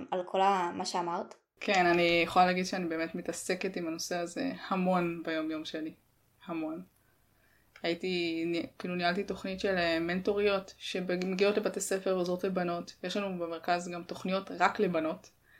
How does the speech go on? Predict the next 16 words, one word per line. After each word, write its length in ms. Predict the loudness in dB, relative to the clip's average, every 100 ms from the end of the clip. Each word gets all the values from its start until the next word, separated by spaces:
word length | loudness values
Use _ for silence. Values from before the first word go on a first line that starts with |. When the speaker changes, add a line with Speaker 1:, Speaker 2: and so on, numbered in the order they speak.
| -20 _ _ _ _ _ -8
Speaker 2:
אה, 100 | -6 -4
וסדנאות 520 | -2 0 6 8 8
רק 180 | 6 4
לבנות, 400 | 2 2 0 -2
וכאילו 240 | -2 0
אנחנו 240 | 0 0 -2
נורא 240 | 6 8
רוצים 260 | 8 6 6
להביא 220 | 6 4
בנות, 460 | 2 2 0 -4 -20 _ _ -12
וזה 120 | -6
די 120 | 2 4
מתסכל. 640 | 4 2 -2 0 2 0 -4
אני 140 | -4 0
גם 300 | 4 4
כ-, 80 | 4